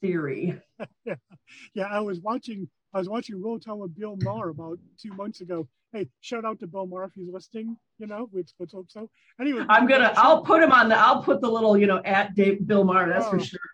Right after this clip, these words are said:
Speaker 1: And
Speaker 2: please
Speaker 1: David
Speaker 2: do. I'd love,
Speaker 1: Duchovny.
Speaker 2: please do. I'd love to sit at that table with him, you know? So, um, yeah, so he was on, uh, Bill Maher's show, and he was asked about whether he thinks aliens exist. And David Duchovny told his story about in the Middle Ages,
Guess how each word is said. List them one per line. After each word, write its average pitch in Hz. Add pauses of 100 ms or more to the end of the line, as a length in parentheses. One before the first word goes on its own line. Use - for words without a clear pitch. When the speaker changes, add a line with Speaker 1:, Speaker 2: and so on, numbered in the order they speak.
(360)
Speaker 1:
And 214
Speaker 2:
please 220
Speaker 1:
David 208
Speaker 2:
do. 196
I'd 214
love, 196
Speaker 1:
Duchovny. 160 (300)
Speaker 2:
please 240
do. 226
I'd 190
love 220
to 214
sit 196
at 175
that 175
table 180
with 151
him, 139
you 151
know? 160 (280)
So, 196 (280)
um, 185 (340)
yeah, 247 (240)
so 226
he 226
was 214
on, 208
uh, 190
Bill 175
Maher's 220
show, 180 (300)
and 196
he 202
was 190
asked 294
about 185
whether 180
he 185
thinks 185
aliens 180
exist. 175 (320)
And 190
David 208
Duchovny 190
told 202
his 185
story 214
about 185
in 175
the 190
Middle 190
Ages, 180